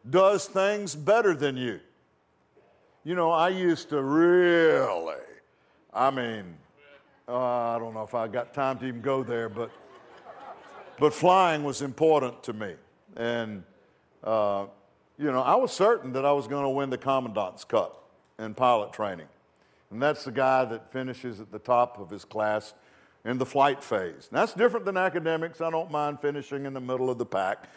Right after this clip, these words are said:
academically. But flying, you know, I was convinced that I was the best pilot that was ever gonna happen. And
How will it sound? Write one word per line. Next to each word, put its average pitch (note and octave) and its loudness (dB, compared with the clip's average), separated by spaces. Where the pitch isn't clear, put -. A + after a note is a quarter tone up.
academically. B2+ 0
But C#3 4
flying, C#3+ 4
you B2+ -6
know, B2 -2
I C3+ 2
was G#3+ -2
convinced D#3+ -2
that A#2 -2
I C#3 2
was G3 0
the A#2 -10
best D#3 0
pilot D3 2
that B2+ -6
was B2 -8
ever C#3+ -2
gonna C#3 -6
happen. D3+ -6
And B2 -4